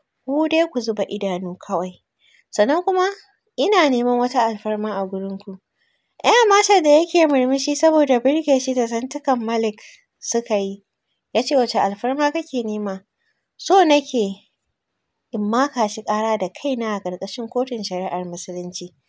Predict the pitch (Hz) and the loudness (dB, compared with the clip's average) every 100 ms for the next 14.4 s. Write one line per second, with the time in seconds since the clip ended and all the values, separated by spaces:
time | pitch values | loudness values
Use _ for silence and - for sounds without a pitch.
0 | _ _ _ _ _ - 226 294 339 440 | _ _ _ _ _ 2 4 4 6 6
1 | 381 320 330 330 269 311 - - 320 302 | 6 4 4 4 2 0 -4 -4 0 2
2 | 285 269 262 269 262 269 269 269 269 269 | 0 0 -2 -2 2 4 4 2 0 -2
3 | 269 285 277 254 240 247 254 247 220 226 | -2 -2 -2 -6 0 0 2 0 2 2
4 | 226 220 202 202 208 269 - 262 233 208 | 0 -4 -4 -4 -10 -12 -6 -4 -2 -4
5 | 208 220 233 247 214 196 190 240 262 262 | -4 -6 -8 -6 -6 -6 -4 -2 0 -2
6 | 208 208 208 190 175 180 190 185 180 175 | -4 -6 -10 -12 -12 -12 -12 -12 -10 -8
7 | 170 214 214 202 202 190 - 190 233 - | -2 -2 -2 -8 -8 -10 -8 -6 -8 -12
8 | _ _ _ _ _ _ _ _ 247 403 | _ _ _ _ _ _ _ _ 4 6
9 | - 254 233 294 349 277 269 247 226 247 | 6 0 2 6 8 8 4 -2 -2 -4
10 | 247 233 220 196 214 202 214 208 190 196 | -4 -4 -4 -2 -2 -2 -4 -4 -4 -6
11 | - 190 190 185 240 262 247 196 269 277 | -10 -10 -8 -6 -4 0 0 -2 -4 -8
12 | - 269 240 226 220 214 170 - - 180 | -4 -2 -2 -4 -4 -6 -8 -14 -12 -4
13 | 233 262 214 208 214 233 - 196 - 180 | -2 2 0 -2 -8 -10 -10 -10 -10 -8
14 | 175 180 185 170 | -6 -6 -6 -10